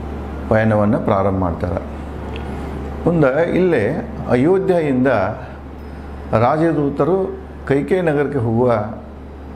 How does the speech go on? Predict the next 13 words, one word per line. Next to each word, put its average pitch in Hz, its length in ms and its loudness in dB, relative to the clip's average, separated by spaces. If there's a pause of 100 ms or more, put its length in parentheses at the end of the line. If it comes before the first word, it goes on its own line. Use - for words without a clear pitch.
(300)
ಮಾರ್ಗವೇ 135 460 4
ಬೇರೆ 117 320 2
ಇರ್ತದೆ. 101 480 -4 (1040)
ಈಗ 139 240 4
ಇವ್ರೇನು 180 420 2
ಮಾಡ್ತಾರೆ, 110 560 0 (840)
ಕೈಕೇಯಿ 165 920 2
ರಾಜ್ಯದಿಂದ 120 580 2 (2750)
ಅಯೋಧ್ಯೆಗೆ 151 500 2
ಬರಬೇಕಾಗಿತ್ತಂದ್ರೆ 113 1080 0 (760)
ಇವರು 185 240 4
ಬಳಸುವ 135 460 2
ಒಂದು 117 560 0